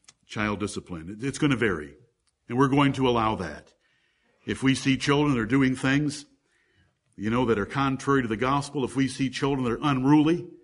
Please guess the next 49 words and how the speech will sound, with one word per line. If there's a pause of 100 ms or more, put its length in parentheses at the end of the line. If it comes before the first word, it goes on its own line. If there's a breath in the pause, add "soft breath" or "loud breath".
(260 soft breath)
we're
gonna
go
after
those
parents
because
it's
not
gonna
be
tolerated,
because
children
have
to
be
trained (320 loud breath)
not
to
be
unruly. (760)
Foolishness
must
be
driven
out
of
them
because
the
Bible
says
so. (340 soft breath)
But
until
we
get
to
that, (440 loud breath)
we
allow
a
great, (580)
quite
a
degree
of
latitude.